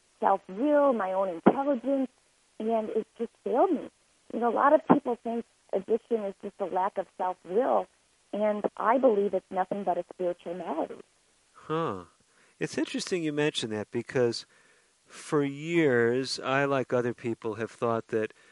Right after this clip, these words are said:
Speaker 2: addiction was really part of the human condition and that all of us are prone to certain addictions, and it takes really something outside ourselves. And, you know, I think that's really what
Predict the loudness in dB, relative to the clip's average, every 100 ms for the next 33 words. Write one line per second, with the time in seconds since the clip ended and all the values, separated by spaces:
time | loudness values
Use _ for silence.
0 | _ _ _ _ _ _ -16 -4 -6 -4
1 | 2 2 2 -2 -2 -2 -6 -8 -8 -4
2 | 0 -2 -2 -2 -2 -2 -8 -10 -10 -8
3 | -6 -8 -10 -14 -8 -4 -4 -6 -12 -16
4 | _ _ _ _ _ _ -6 -2 -2 2
5 | 2 2 0 -4 -2 -6 -8 -6 -4 -2
6 | -6 -10 -8 -6 -4 -4 -6 -8 -8 -8
7 | -10 -10 -12 -14 -16 -18 _ _ _ -6
8 | -4 -4 -8 -4 -4 -4 -6 -2 -2 -2
9 | -4 -4 -4 -6 -6 -6 -6 -6 -2 0
10 | 0 -2 -6 -8 -8 -8 -10 -14 -20 -20
11 | _ -12 -10 -8 -8 -8 -8 -6 -4 -4
12 | -6 -4 -4 -4